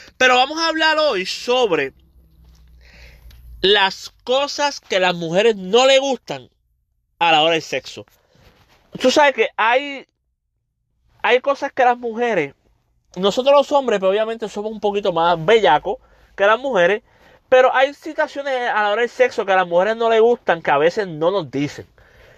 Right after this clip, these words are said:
Y yo tengo unas específicas mente aquí que les voy a decir a ustedes, vamos a leerla y después luego opinamos. Obviamente estoy yo solo, no tengo los muchachos para opinar, pero yo voy a dar mi opinión de cada cosa y corremos el podcast lo que dura. Vamos ya, mi gente. Dice,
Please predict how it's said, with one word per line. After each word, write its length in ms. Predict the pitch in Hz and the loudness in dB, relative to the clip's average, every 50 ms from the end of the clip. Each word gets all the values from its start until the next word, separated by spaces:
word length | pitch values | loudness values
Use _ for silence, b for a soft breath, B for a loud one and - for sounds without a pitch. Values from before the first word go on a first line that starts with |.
| b b b b | b b b b
Y 180 | - 190 196 185 | 0 2 2 4
yo 140 | 185 202 - | 4 2 4
tengo 280 | 233 240 247 254 262 | 2 2 4 4 4
unas 160 | 262 254 247 240 | 4 4 4 2
específicas 840 | 240 - - 240 233 - 240 233 - 226 220 - 220 208 180 - _ _ _ _ _ _ _ _ _ _ | 2 2 0 0 0 0 -4 -10 -8 -6 0 2 2 2 2 0 _ _ _ _ _ _ _ _ _ _
mente 420 | - 208 220 220 220 - - 202 185 | -4 -2 -2 -2 -2 -2 0 2 2
aquí 220 | 180 190 - 190 | 2 2 0 -2
que 100 | 180 202 | 0 2
les 80 | 196 180 | 2 4
voy 140 | 175 190 185 | 4 4 2
a 20 | |
decir 160 | 190 - 226 | 2 2 0
a 20 | 226 | -2
ustedes, 420 | - - 262 262 226 190 190 190 _ _ _ _ _ _ - - | 2 4 4 4 4 4 0 -4 _ _ _ _ _ _ -20 -16
vamos 480 | 151 143 160 156 165 185 202 - 180 - | -6 -2 0 0 0 -2 -4 -8 -6 -4
a 140 | - 208 214 | 0 0 2
leerla 520 | 226 254 262 247 208 196 196 196 202 202 - | 4 4 4 4 2 0 -2 -2 -4 -4 -4
y 100 | 165 165 | -6 -8
después 320 | 165 160 156 - 175 175 | -8 -8 -6 -6 -8 -6
luego 220 | 185 196 202 196 196 | -6 -6 -6 -6 -6
opinamos. 520 | 185 147 131 131 143 135 127 107 107 - _ b b b b b b b | -8 -8 -10 -10 -10 -10 -10 -12 -16 -20 _ b b b b b b b
Obviamente 420 | - 151 170 180 196 214 208 214 | 2 4 4 4 2 0 0 -2
estoy 180 | 196 - 170 160 | -2 0 0 2
yo 100 | 170 175 | 2 2
solo, 320 | - 233 233 240 220 196 | 2 2 4 4 4 2
no 60 | 175 | 0
tengo 160 | 160 170 170 180 | -2 -2 -2 -2
los 100 | 180 180 | -2 -2
muchachos 380 | 180 180 - 202 180 190 190 | -4 -6 -6 -4 -4 -4 -2
para 160 | - - 196 | 0 0 0
opinar, 340 | 214 240 269 262 247 220 202 | 0 0 -2 0 0 0 2
pero 160 | 180 175 165 | 2 2 2
yo 140 | 156 151 160 | 4 4 4
voy 80 | 170 180 | 4 4
a 40 | 185 | 4
dar 120 | 190 202 | 2 0
mi 80 | 196 208 | -2 -4
opinión 340 | 214 220 233 226 220 208 | -6 -6 -6 -6 -4 -4
de 120 | 196 196 180 | -4 -2 -2
cada 200 | 202 220 240 254 | 0 0 0 0
cosa 360 | 262 269 - - - 208 208 B B B B B B | 0 -2 -2 -4 -6 -6 -8 B B B B B B
y 80 | 175 - | -2 0
corremos 420 | 175 175 170 180 180 190 202 214 | 0 0 2 0 0 0 0 0
el 80 | 220 - | 0 0
podcast 340 | - 233 220 - - 196 | 0 -2 -2 0 2 2
lo 100 | 180 170 | 2 2
que 60 | 156 151 | 2 0
dura. 280 | 156 160 156 131 117 - | 0 0 0 0 -4 -8
Vamos 340 | 123 131 175 220 247 247 214 | -6 -2 0 0 0 0 0
ya, 80 | 185 160 | -2 -2
mi 60 | 156 | -4
gente. 300 | 160 160 143 139 127 110 | -6 -10 -10 -12 -14 -8
Dice, 400 | 127 202 262 233 - - - | -4 -2 -2 -2 -2 -6 -12